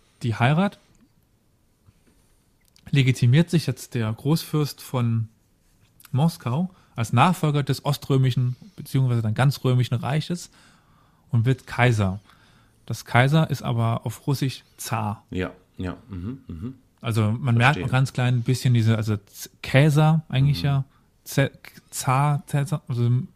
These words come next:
Speaker 1: bisschen
Speaker 2: Ja,
Speaker 1: ist es
Speaker 2: ja.
Speaker 1: noch so im,
Speaker 2: Ist
Speaker 1: im
Speaker 2: was drin.
Speaker 1: Anklang.
Speaker 2: Genau.
Speaker 1: Genau.
Speaker 2: Also ein neues Rom.
Speaker 1: Genau, und zwar das dritte Rom.
Speaker 2: Aha, aha.
Speaker 1: Ähm, bei wem war das nochmal mit,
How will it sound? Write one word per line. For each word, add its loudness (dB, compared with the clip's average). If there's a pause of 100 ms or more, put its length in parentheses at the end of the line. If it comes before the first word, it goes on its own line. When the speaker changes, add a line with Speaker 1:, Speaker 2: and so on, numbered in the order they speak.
(120)
Speaker 1:
bisschen 6
Speaker 2:
Ja, -6
Speaker 1:
ist -4
es -4
Speaker 2:
ja. -2
Speaker 1:
noch 0
so -6
im, -6
Speaker 2:
Ist -8
Speaker 1:
im -4
Speaker 2:
was -10
drin. 2
Speaker 1:
Anklang. -2 (120)
Speaker 2:
Genau. -14
Speaker 1:
Genau. -14 (800)
Speaker 2:
Also -2
ein -4
neues -6
Rom. -8 (800)
Speaker 1:
Genau, 2
und -2
zwar -4
das -2
dritte 2
Rom. -2 (340)
Speaker 2:
Aha, -16 (240)
aha. -20 (1080)
Speaker 1:
Ähm, -4
bei -4
wem 2
war 2
das 0
nochmal 2
mit, -4